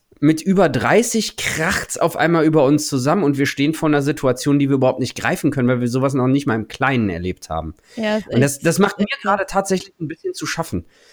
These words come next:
Speaker 1: Ähm, so, so geistig und emotional, weil du immer wieder da drin hängst und immer wieder auch drüber nachdenkst, was heißt das jetzt für mich, was heißt das für meinen Job vor allem, was heißt das auch für mein Privatleben? Ähm, und man, man, man ist einfach nur noch,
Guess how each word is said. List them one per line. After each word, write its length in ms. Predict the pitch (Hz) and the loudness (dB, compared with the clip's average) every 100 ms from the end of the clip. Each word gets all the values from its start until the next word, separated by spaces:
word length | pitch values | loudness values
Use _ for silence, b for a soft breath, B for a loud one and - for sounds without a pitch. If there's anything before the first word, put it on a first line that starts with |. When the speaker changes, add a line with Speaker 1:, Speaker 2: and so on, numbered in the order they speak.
| b - | b -2
Speaker 1:
Ähm, 320 | 127 127 123 | 2 4 4
so, 220 | 127 131 - | 4 0 0
so 140 | 131 | -2
geistig 480 | 120 147 185 - 170 | 0 0 0 -2 0
und 140 | 147 | 2
emotional, 760 | 139 165 160 - 139 135 165 160 | 4 2 2 2 2 2 2 2
weil 160 | 147 | 2
du 200 | 135 139 143 | 4 2 2
immer 480 | 185 247 233 202 170 | 4 4 4 2 0
wieder 260 | 185 185 | 0 2
da 120 | 156 135 | 2 0
drin 300 | 123 165 208 | 0 2 2
hängst 460 | 185 175 170 - B B B - | 2 2 0 -10 B B B 0
und 220 | 147 143 | 0 2
immer 300 | 175 196 170 | 2 4 4
wieder 220 | 185 160 | 2 2
auch 120 | 160 | 0
drüber 260 | - 143 139 | 0 2 2
nachdenkst, 440 | 143 170 160 156 | 2 2 0 0
was 140 | 127 - | -4 -4
heißt 200 | 175 180 | -4 -2
das 100 | 160 | -2
jetzt 200 | 151 147 | -2 -2
für 80 | 147 | 0
mich, 180 | 143 147 | 0 0
was 160 | 127 | -4
heißt 240 | 123 123 123 | -2 -2 -2
das 140 | 117 | -4
für 140 | - 117 | 0 2
meinen 240 | 104 101 | 2 0
Job 220 | 113 160 | 0 -2
vor 200 | - 151 | -2 0
allem, 200 | 113 143 | 2 2
was 120 | 135 | 2
heißt 200 | 131 120 | -2 -4
das 100 | 120 | -6
auch 120 | - - | -8 -6
für 120 | 120 | -4
mein 180 | 113 107 | -2 -4
Privatleben? 880 | - 104 131 - 151 147 147 143 B B B B B - | -4 0 0 0 0 2 2 0 B B B B B 2
Ähm, 400 | 131 135 131 131 | 4 6 4 2
und 420 | 135 131 123 107 | 4 4 2 -4
man, 440 | 127 135 135 139 127 | 2 4 4 2 0
man, 260 | - 135 139 | 0 2 4
man 200 | 135 139 | 2 2
ist 340 | 214 208 - - | 2 0 -2 -2
einfach 360 | 120 120 120 107 | -2 0 -2 0
nur 200 | 113 101 | 0 0
noch, 320 | 87 - | -2 -6